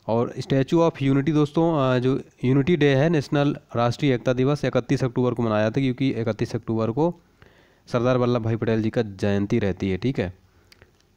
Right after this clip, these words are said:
चलिए, और इसके जो डिज़ाइनर थे दोस्तों, शिल्पकार थे स्टैचू of यूनिटी के, वो थे राम वी सुतार, ठीक है, राम वी सुतार। तो ये आपको क्वेश्चन, ये भी फैक्ट आपको याद रखना है, आगामी एग्जाम से ज़रूर पूछा जाएगा।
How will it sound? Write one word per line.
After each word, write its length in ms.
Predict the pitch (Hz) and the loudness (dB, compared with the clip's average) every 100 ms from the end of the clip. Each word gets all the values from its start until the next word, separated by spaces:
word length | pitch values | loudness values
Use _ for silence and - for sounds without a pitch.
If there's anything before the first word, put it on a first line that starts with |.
| _ - | _ -6
चलिए, 360 | 101 92 87 - _ _ - | -4 -4 -6 -10 _ _ -6
और 160 | 113 123 | -2 -2
इसके 220 | - 170 | 2 2
जो 100 | 170 | 4
डिज़ाइनर 460 | 135 131 135 170 | 2 2 2 2
थे 120 | 170 160 | 2 2
दोस्तों, 260 | 156 - | 2 0
शिल्पकार 500 | 151 135 123 139 147 151 | -2 0 2 2 2 0
थे 80 | |
स्टैचू 300 | 139 127 135 120 | 0 0 0 0
of 60 | |
यूनिटी 240 | 117 113 135 | 0 0 0
के, 60 | |
वो 160 | 135 135 | 0 0
थे 120 | 135 | 0
राम 540 | 110 110 117 131 156 143 110 | 0 2 2 0 -2 -6 -4
वी 240 | 110 135 | -2 -2
सुतार, 560 | - 110 - 92 92 92 - - | -2 -4 -2 0 -2 -6 -16 -12
ठीक 140 | 143 | -6
है, 60 | 110 | -4
राम 340 | 101 110 135 | -2 0 -2
वी 360 | 120 104 117 160 - _ _ | -2 -2 -2 -2 -8 _ _
सुतार। 380 | - 107 110 139 | -8 -2 0 -2
तो 140 | - | -2
ये 200 | 113 113 123 | -2 0 0
आपको 380 | 107 - 143 160 _ - | 0 -2 -6 -6 _ -8
क्वेश्चन, 220 | 110 110 | -6 -4
ये 200 | 113 120 | -2 0
भी 120 | 127 | 0
फैक्ट 280 | 127 113 104 | -2 -4 -2
आपको 260 | 101 - 123 | -4 -2 -2
याद 180 | 98 101 | -2 -2
रखना 240 | 120 120 | -2 -2
है, 120 | 147 | -2
आगामी 420 | 113 104 104 110 | -4 -4 -2 -2
एग्जाम 240 | 107 110 110 | -2 -4 -4
से 80 | 131 | -2
ज़रूर 180 | 110 | -2
पूछा 260 | 98 95 98 | -4 -6 -4
जाएगा। 320 | 90 87 85 | -4 -4 -8